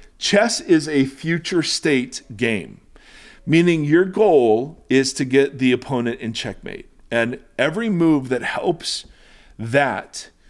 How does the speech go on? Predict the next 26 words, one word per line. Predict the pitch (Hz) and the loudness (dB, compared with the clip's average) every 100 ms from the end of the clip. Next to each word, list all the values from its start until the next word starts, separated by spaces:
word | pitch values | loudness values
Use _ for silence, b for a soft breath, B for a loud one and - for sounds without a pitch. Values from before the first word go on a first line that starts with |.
| b b b | b b b
is | 120 135 135 | 2 2 2
a | 127 | 0
good | 120 127 | 0 0
move. | 117 117 85 87 | 0 -2 -4 -6
And | 139 | -4
every | 135 135 131 | -2 0 2
move | 127 117 | 0 -2
that | 107 104 | -4 2
doesn't | 220 147 104 160 - | 2 2 -4 -8 -10
is | - 127 | -6 -4
a | 147 | 0
bad | 254 98 | 0 0
move. | 76 60 - - _ _ - _ - - - - - | -6 -14 -20 -20 _ _ -20 _ -20 -20 -20 -14 -2
Well, | 160 | 0
the | 151 143 | 0 -2
future | - 208 214 202 151 | -4 -4 -2 -2 -2
state | - - 190 127 - - - B B B B B | -2 0 0 0 -6 -14 -18 B B B B B
of | - 139 | -2 -2
the | 120 | -2
world | 120 139 233 208 | -2 2 4 4
is | 113 | 0
called | - 131 117 | -6 -6 -6
the | |
kingdom | 107 143 135 127 | -8 -6 -6 -6
of | 104 | -8
God, | 101 120 120 - | -4 -4 -4 -10